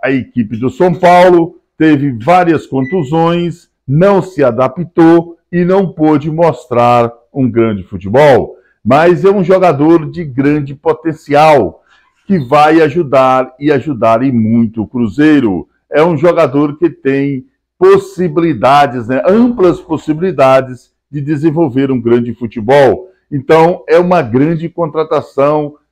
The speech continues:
do Cruzeiro para o Campeonato Brasileiro da Série A. Nicão, que vem aí, tá tudo acertado, ele está em São Paulo ainda, esteve em São Paulo ontem.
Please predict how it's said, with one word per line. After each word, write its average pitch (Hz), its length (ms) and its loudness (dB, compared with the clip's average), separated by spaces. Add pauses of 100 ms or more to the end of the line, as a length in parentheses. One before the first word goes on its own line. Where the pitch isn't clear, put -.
do 143 220 -2
Cruzeiro 139 880 0
para 147 160 0
o 139 60 -6
Campeonato 135 640 -2
Brasileiro 123 920 -4 (200)
da 120 180 0
Série 113 380 -4
A. 127 320 2 (260)
Nicão, 151 580 0
que 160 200 -4
vem 147 280 -2
aí, 156 280 -2
tá 135 160 -2
tudo 131 240 -2
acertado, 151 640 0
ele 127 120 -4
está 123 220 -2
em 127 60 -2
São 160 260 -2
Paulo 147 460 2
ainda, 139 580 2
esteve 117 360 -4
em 110 60 -8
São 120 140 -4
Paulo 139 300 0
ontem. 156 480 -2